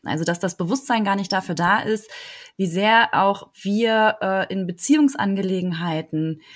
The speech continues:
ähm, uns selber gar nicht so kennen, was funktioniert, was funktioniert nicht für das Ergebnis, was wir haben wollen.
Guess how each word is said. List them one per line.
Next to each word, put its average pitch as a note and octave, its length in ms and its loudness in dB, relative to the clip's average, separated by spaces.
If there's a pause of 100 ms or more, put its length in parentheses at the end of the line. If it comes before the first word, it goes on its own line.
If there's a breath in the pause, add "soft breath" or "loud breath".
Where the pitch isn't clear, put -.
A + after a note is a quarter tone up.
(300 soft breath)
ähm, F3 920 -2
uns F3+ 200 -4
selber G#3 320 2
gar F#3+ 180 0
nicht G#3 220 -4
so F#3 320 -6
kennen, A3 440 -2
was G3+ 160 -2
funktioniert, G3+ 560 -4
was G3+ 140 -4
funktioniert F#3+ 540 -2
nicht B3 240 -4
für G3+ 100 -6
das G3 220 -2
Ergebnis, G3 420 -4
was F#3 140 -6
wir F3 140 -2
haben F3 320 0
wollen. D2+ 340 -8